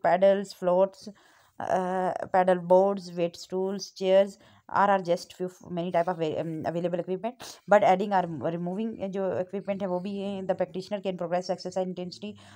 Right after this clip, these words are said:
type of equipment जो है, वो भी यूज़ कर रहा होता है by determining the current functional level of the patient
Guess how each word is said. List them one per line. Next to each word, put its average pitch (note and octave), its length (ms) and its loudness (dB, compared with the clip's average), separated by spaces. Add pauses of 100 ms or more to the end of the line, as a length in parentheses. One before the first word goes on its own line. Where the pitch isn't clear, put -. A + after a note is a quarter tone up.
(120)
type G3 240 6
of F3 180 -6
equipment G3 320 -4
जो F#3 140 -6
है, F#3+ 120 0
वो F#3+ 140 -2
भी F#3+ 120 -6
यूज़ F3+ 220 -4
कर F#3 100 4
रहा F#3 100 4
होता E3+ 160 -2
है F#3+ 120 -2
by F#3+ 100 0
determining E3 520 -4
the G#3+ 140 -2
current F3 240 -4
functional E3 340 -6
level D#3 200 -2
of D3 80 -6
the E3 100 -4
patient E3 260 -10